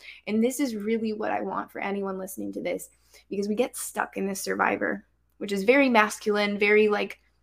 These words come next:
hoo-ha kind of vibe. You get to go to thriving, which is just radical trust for God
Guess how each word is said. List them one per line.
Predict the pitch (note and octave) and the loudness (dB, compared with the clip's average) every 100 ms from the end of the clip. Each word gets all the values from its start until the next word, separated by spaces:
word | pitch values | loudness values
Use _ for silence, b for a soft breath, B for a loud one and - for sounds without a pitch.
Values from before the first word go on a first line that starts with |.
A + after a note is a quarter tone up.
| _ _ _ _ _ _ _ _ | _ _ _ _ _ _ _ _
hoo-ha | - D#4 C#4 G#3 G3+ | 2 6 10 8 8
kind | - G3+ | 0 0
of | G3 | 6
vibe. | G3+ A3+ B3+ B3+ b b b b b - | 8 8 4 -2 b b b b b -8
You | G3+ G3+ | -6 0
get | A#3+ - - | -2 -2 -4
to | B3+ | -2
go | F#3 G3+ A3+ B3+ - | 0 0 -2 -4 -8
to | G3+ | -8
thriving, | - A3+ F#3+ G3 - - - _ _ | -6 -2 0 0 -6 -14 -18 _ _
which | A3 G#3 | -4 -2
is | G#3+ G3 | -2 -2
just | A3 G#3+ - | -6 -8 -10
radical | G#3 G3+ A3+ A#3+ A3+ | -4 -2 0 -2 -4
trust | G#3 - - - - - | -4 -4 -4 -4 -8 -10
for | F#3+ | -8
God | G3 G3+ G#3+ G#3+ - | -2 4 4 4 0